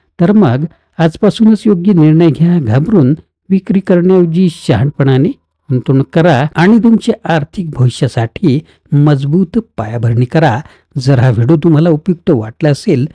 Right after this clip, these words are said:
तर लाईक करा, शेअर करा आणि सबस्क्राईब करणं विसरू नका. शेअर मार्केटविषयी किंवा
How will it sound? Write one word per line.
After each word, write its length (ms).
तर 100
लाईक 300
करा, 240
शेअर 300
करा 360
आणि 160
सबस्क्राईब 560
करणं 220
विसरू 260
नका. 420
शेअर 260
मार्केटविषयी 840
किंवा 480